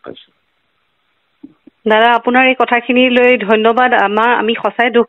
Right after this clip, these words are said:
Speaker 2: পাইছোঁ, কিন্তু লগতে আমাৰ নিচিনা সেই সময়ত উঠি অহা আমি actor আছিলোঁ আৰু আপুনি আমাক
Speaker 1: উম।
Speaker 2: সেইখন মহ-, মৃত্যুঞ্জয়ত casting কৰিছিলে, interview লৈছিলে, casting কৰিছিলে আৰু ইৰফান খানৰ দৰে এজন সফল অভিনেতাৰ লগত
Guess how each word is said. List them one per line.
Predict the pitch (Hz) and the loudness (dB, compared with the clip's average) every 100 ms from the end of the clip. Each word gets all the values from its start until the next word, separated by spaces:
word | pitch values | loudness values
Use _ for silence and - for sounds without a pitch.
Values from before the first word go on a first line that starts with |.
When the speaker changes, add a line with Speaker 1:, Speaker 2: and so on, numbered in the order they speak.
| - | 0
Speaker 2:
পাইছোঁ, | 202 - 226 _ | -2 -2 -10 _
কিন্তু | 214 202 233 233 - - - - | -6 2 2 2 -4 -20 -10 0
লগতে | 202 226 233 254 - | 0 0 0 0 0
আমাৰ | 190 220 254 | -2 0 0
নিচিনা | 262 262 254 | -2 -2 -2
সেই | 247 247 247 | -2 -2 -2
সময়ত | - 208 202 196 | -2 -2 0 -2
উঠি | 208 214 - | -6 -10 -4
অহা | 220 208 214 208 _ | -2 0 -2 -4 _
আমি | 196 196 196 180 _ _ _ - | -6 -4 -2 -4 _ _ _ -4
actor | 185 - 196 | -4 -2 -2
আছিলোঁ | 190 - 175 175 185 _ _ | -2 -2 -4 -4 -8 _ _
আৰু | - 190 | -2 0
আপুনি | 190 196 214 | 0 -2 -2
আমাক | 196 185 220 | 0 0 -2
Speaker 1:
উম। | 226 | -2
Speaker 2:
সেইখন | 233 214 220 226 | -4 -2 -2 -2
মহ-, | 208 190 | -2 -2
মৃত্যুঞ্জয়ত | 196 190 202 202 202 202 - | -2 -2 0 0 0 -2 -4
casting | 180 - 254 | -6 -2 -2
কৰিছিলে, | 240 214 196 185 185 | 2 2 2 -2 -4
interview | 202 185 240 240 254 | -2 -2 0 2 2
লৈছিলে, | 220 190 185 180 | 0 -2 -10 -12
casting | - 185 - 220 | -6 -6 -4 -6
কৰিছিলে | 214 185 180 185 | -2 -4 -4 -2
আৰু | 185 190 196 _ - _ - | 0 0 -4 _ -20 _ -4
ইৰফান | 202 220 226 | -2 -2 -4
খানৰ | - 220 214 220 | -2 0 0 2
দৰে | 214 208 208 - - - - - | 2 2 2 -2 -18 -18 -14 -4
এজন | 196 196 208 | -2 -2 -2
সফল | 202 - 208 208 | -4 -2 -4 -4
অভিনেতাৰ | 185 190 185 190 | -12 -14 -10 -10
লগত | 190 190 202 | -8 -8 -12